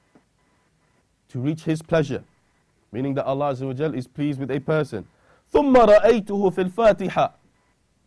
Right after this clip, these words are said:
Says, "Then I saw it in Surah Al-Fatiha." I saw, and if that dua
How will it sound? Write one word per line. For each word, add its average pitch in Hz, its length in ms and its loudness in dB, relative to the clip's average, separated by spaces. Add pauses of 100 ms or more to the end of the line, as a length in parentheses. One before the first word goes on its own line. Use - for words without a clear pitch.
Says, 208 160 -4
"Then 233 340 0
I 220 160 4
saw 233 360 -2
it 208 260 2
in 190 100 2
Surah 196 320 -2
Al-Fatiha." 190 640 0 (1200)
I 160 140 2
saw, 208 500 2 (520)
and 160 140 -2
if 156 100 0
that 160 220 -2
dua 196 600 2